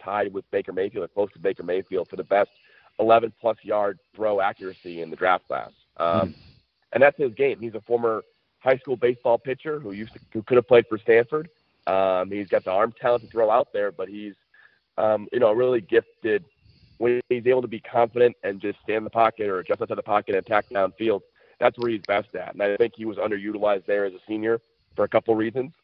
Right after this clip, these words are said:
Speaker 1: Um, but I, that's why you look at that junior film, you look at Taywan Taylor, you look at him kind of being the gunslinger that he wants to be, but also finishing downfield passes. That's where he's best at. And I think a lot of teams that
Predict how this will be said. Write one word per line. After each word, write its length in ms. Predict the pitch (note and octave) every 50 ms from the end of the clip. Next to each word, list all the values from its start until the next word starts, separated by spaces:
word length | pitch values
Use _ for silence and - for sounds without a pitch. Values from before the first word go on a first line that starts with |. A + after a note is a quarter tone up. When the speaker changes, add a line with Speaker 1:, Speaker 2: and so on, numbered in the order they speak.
| _ _ -
Speaker 1:
Um, 300 | F#2+ G2+ G2 G2 F#2+ F#2+
but 100 | - G2
I, 120 | F#2 A2
that's 180 | A#2+ A#2 - -
why 140 | A#2+ A2 G#2+
you 100 | G#2+ A2
look 160 | A#2 - A2
at 60 | G#2
that 160 | G#2+ G2 -
junior 240 | - A2 A2 A2 G#2
film, 200 | - - G#2+ G#2
you 80 | G2+ G2+
look 120 | G#2+ G#2
at 100 | G#2 -
Taywan 420 | - B2 A#2+ A#2 A2 G#2+ G#2 G2+ -
Taylor, 380 | - A2+ A2 G#2+ G#2+ G#2+ G#2+ - _ _ _ _ _ - _
you 100 | - A#2
look 140 | B2+ B2 B2
at 60 | B2
him 60 | A#2+ A#2
kind 240 | - A#2+ A#2 A#2+ - _ _ _ _ _ -
of 100 | A#2 G#2+
being 140 | A2+ A2+ G#2
the 80 | F#2+
gunslinger 500 | E2+ G#2+ A2+ A#2 A2+ - - A2+ A2 A2+
that 100 | G#2+ G#2
he 60 | G2+
wants 260 | G#2 G#2+ G#2+ A2 A2 _
to 60 | -
be, 120 | G#2+ A2+ A2+
but 120 | - F#2+
also 220 | G2+ G#2 - G2+ F2 -
finishing 320 | - G2+ G#2+ G#2 - G2 F2+
downfield 440 | G2 G2 G2+ F#2+ F#2+ G#2 F2+ - -
passes. 400 | F2+ G2 A2+ A2+ - G#2+ G2+ - _ _ _ _ _ _ -
That's 160 | C3 C#3 - C#3+
where 100 | C3+ C3
he's 100 | B2 -
best 280 | - A#2 A#2 - -
at. 140 | - D#2+ C2+
And 80 | - E2+
I 60 | F#2
think 180 | - G2+ F#2 G2
a 40 |
lot 80 | G2 G2+
of 100 | F#2 -
teams 260 | - G#2 G2+ G2 F#2 D#2+
that 220 | G2 F#2 F#2+